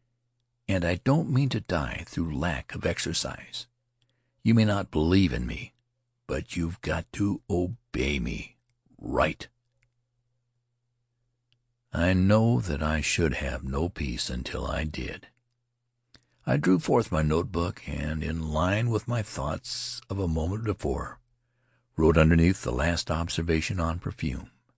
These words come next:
"The sale and consumption of alcoholic beverages among these islands is now prohibited by law.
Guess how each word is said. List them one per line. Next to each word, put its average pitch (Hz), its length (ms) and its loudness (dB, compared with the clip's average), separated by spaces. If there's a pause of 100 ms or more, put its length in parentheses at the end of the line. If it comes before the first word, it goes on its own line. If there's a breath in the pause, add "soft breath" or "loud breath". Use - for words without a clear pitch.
(1120)
"The 78 120 0
sale 135 480 4
and 76 260 -4
consumption 104 720 0
of - 160 -2
alcoholic 85 760 0
beverages 65 680 -4
among 87 480 0
these 120 320 0
islands 87 420 2
is 87 160 2
now 101 220 0
prohibited - 640 -4
by 76 140 0
law. 80 500 -4